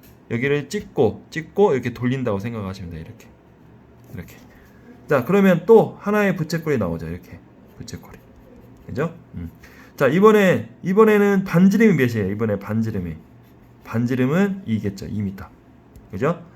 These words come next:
그 다음에 중심각은 몇이겠어요? 중심각. 중심각은, 자, 이렇게 잡았을 때는 전체는 평각이기 때문에 백팔십 도에서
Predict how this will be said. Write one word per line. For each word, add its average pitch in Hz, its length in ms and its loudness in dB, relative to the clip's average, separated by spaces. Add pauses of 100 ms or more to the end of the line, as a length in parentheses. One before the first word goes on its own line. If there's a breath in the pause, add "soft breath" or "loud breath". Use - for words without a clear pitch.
(220 loud breath)
그 151 100 -8
다음에 135 220 2
중심각은 202 600 4
몇이겠어요? 113 440 -4
중심각. 98 520 -10 (240)
중심각은, 147 720 -2 (420 loud breath)
자, 120 220 -4 (600)
이렇게 190 500 0
잡았을 156 360 0
때는 175 320 0
전체는 180 680 0
평각이기 214 580 2
때문에 120 300 -4
백팔십 123 400 -8
도에서 113 880 -2